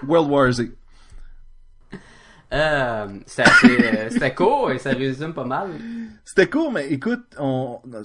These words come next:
Speaker 1: j'imagine qu'on va, on va revenir sur les, euh, sur les, ce que, ce que je considère être les actes du film. Euh, celle qui se passe, euh, premièrement, euh, le, le, le, ah, je me souviens même plus où ils vont en premier,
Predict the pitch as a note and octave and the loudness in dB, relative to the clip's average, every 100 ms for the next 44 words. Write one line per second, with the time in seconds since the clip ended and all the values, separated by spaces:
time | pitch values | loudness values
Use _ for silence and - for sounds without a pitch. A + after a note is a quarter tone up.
0 | - - A#2+ C3+ C3 F3 G#3+ C3 A2+ A2+ | -16 -12 -2 0 0 0 -2 -2 -2 -2
1 | A2 G#2+ G#2+ A2+ A2+ D3 D3 - G#2+ G2+ | -2 -4 -2 -2 0 -2 -4 -6 -6 -6
2 | G2+ G2 F#2 F#2 F2+ E2+ E2 - F#2 F2+ | -6 -4 -4 -4 -6 -8 -10 -12 -12 -8
3 | F#2 - G2 E2 - G2+ - A2 G#2+ B2 | -8 -8 -8 -10 -12 -12 -8 -8 -6 -4
4 | C3 C3+ G2+ G#2+ G#2 G2 F#2 B2 B2 - | -4 -4 -6 -6 -6 -8 -6 -6 -6 -8
5 | F#2 F2 - C#3 G3 A#2+ G2+ G2 _ - | -10 -10 -8 -8 -6 -8 -8 -12 _ -20
6 | _ - F2 F#2 F2+ F2 - A2+ F#2 - | _ -16 -10 -8 -8 -10 -8 -8 -8 -10
7 | - A2 G#2 G#2 - G#2+ G2 F#2+ F2+ D2+ | -6 -4 -4 -6 -8 -6 -6 -8 -14 -18
8 | - _ _ _ _ _ - B2 A#2+ A2 | -20 _ _ _ _ _ -4 0 0 0
9 | G#2+ A2+ A2+ A2 G2+ F#2+ F#2+ F#2 F2 F2+ | -2 -2 -2 -2 -6 -8 -10 -10 -10 -10
10 | F2 C#2+ - - G2 F#2+ A2+ - B2+ C3+ | -10 -12 -16 -18 -18 -14 -12 -8 -4 -2
11 | C3+ E3+ D3+ G2+ A#2 A2+ - F#2 F#2+ | -2 -4 -6 -6 -6 -6 -8 -12 -12